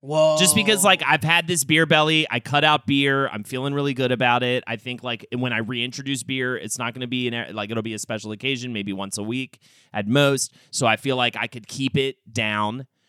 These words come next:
Speaker 2: but I just feel like I always have this little beer belly kinda belly, um, uh,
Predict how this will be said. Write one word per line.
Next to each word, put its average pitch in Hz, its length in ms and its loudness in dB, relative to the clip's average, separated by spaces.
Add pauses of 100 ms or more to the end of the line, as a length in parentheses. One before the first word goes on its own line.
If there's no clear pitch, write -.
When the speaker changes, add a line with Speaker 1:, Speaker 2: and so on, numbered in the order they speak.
(220)
Speaker 2:
but 131 100 6
I 131 120 6
just 131 220 0
feel 143 140 2
like 143 140 2
I 123 100 4
always 143 240 6
have 143 220 2
this 143 180 2
little 127 300 4
beer 131 340 0
belly 139 460 2
kinda 127 400 -4
belly, 120 800 -2 (180)
um, 101 540 -2 (200)
uh, 95 380 -8